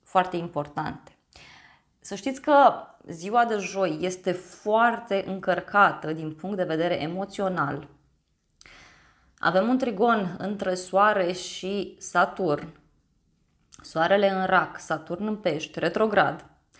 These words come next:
Cu atât mai mult, trecutul bate la ușă. Ni se cere schimbare, ni se cere detașare.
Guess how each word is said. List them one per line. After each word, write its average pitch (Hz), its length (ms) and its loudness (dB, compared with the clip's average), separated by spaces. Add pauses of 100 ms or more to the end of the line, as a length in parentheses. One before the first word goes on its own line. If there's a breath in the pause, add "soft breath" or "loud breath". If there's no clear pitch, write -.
(300 soft breath)
Cu - 140 -2
atât 180 340 2
mai 233 180 2
mult, 202 600 -2
trecutul 175 500 -2
bate 180 300 4
la 190 100 6
ușă. - 500 -4 (1300 soft breath)
Ni - 140 -4
se 214 160 0
cere 233 280 0
schimbare, 202 840 -2 (160)
ni 175 200 -8
se 180 160 -6
cere 208 380 -2
detașare. 185 1120 0